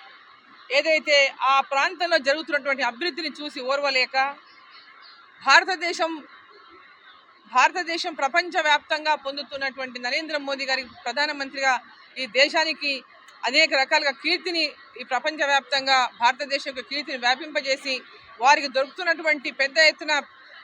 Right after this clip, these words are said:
ఆదరణ కానివ్వండి, అభిమానం కానివ్వండి, గౌరవం కానీ చూసి ఓర్చుకోలేక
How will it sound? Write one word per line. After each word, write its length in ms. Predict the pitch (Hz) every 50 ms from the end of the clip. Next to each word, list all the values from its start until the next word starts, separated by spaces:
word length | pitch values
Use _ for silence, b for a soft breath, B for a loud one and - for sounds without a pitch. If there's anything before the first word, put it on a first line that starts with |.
| - - - -
ఆదరణ 400 | 220 262 285 359 349 349 349 349
కానివ్వండి, 520 | 320 311 311 294 294 285 277 269 262 277 269
అభిమానం 500 | 240 247 277 294 339 349 349 349 330 311
కానివ్వండి, 360 | 294 285 285 277 269 269 269
గౌరవం 480 | 226 240 240 277 330 349 370 359 339
కానీ 180 | 320 311 294 269
చూసి 280 | 240 285 277 - 277 226
ఓర్చుకోలేక 880 | 226 262 302 320 - - - 320 294 277 269 262 254 269 294 311 330